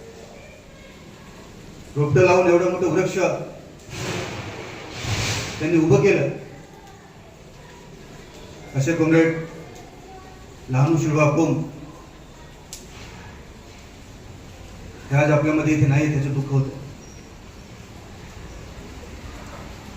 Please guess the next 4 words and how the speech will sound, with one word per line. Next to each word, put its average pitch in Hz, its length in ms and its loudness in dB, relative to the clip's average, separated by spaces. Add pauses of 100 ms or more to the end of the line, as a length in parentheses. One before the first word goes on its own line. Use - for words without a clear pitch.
(520)
त्यामुळे 311 240 4
नेहमी 160 380 4 (880)
प्रत्येक 165 360 -2
कार्यक्रमाने 170 520 2